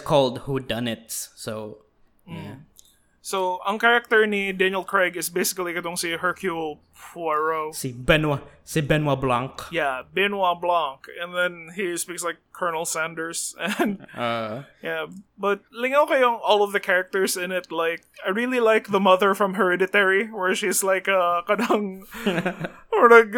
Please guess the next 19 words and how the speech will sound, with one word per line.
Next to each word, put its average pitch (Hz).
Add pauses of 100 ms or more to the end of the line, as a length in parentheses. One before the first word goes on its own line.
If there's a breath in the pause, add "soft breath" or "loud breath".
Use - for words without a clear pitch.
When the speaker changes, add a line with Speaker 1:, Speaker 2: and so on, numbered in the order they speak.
(460)
Speaker 2:
trying 226
to -
suck 226
Speaker 1:
She's -
Speaker 2:
up 214
to 208
the -
Speaker 1:
still 190
Speaker 2:
rich 277
Speaker 1:
unhinged. 220
Speaker 2:
people. 233 (400)
<laughs> -
Speaker 1:
Yeah, 214 (100)
unhinged 262
nga 240
po 240
niya 214
yung 202
character 185